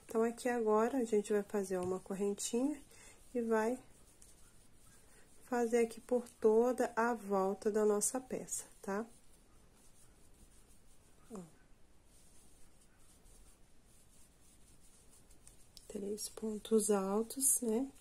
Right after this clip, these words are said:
Separados por uma correntinha.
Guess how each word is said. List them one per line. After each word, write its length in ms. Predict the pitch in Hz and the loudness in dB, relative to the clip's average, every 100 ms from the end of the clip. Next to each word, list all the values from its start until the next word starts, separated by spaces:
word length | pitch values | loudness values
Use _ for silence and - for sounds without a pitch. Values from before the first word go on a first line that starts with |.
| - - - - - - | -20 -20 -20 -20 -20 0
Separados 840 | - - 214 220 208 190 180 185 | 6 8 8 4 2 2 2 4
por 260 | - - 214 | 4 6 8
uma 220 | 202 196 | 8 4
correntinha. 1040 | 202 214 202 220 226 - - 240 254 311 | 2 0 4 4 4 0 0 2 4 2